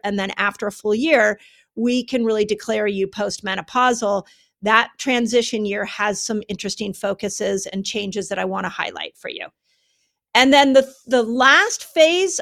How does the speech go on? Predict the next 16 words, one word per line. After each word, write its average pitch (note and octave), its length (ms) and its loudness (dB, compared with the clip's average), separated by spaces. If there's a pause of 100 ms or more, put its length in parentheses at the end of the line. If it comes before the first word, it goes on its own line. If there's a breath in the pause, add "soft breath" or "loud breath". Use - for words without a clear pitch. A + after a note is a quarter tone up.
of B3+ 280 -2
hormonal D4 800 0
change C#4+ 520 -4
for C#4+ 120 -2
a C4+ 80 4
woman C4+ 360 -2
is A3+ 200 -6
the A#3+ 100 -6
fourth A#3 400 -2
one, F#3+ 420 -6 (120)
and G3+ 400 -4
this B3+ 160 -4
is C4+ 140 -8
your D4 80 -4
postmenopausal B3 920 -4
years. - 420 -8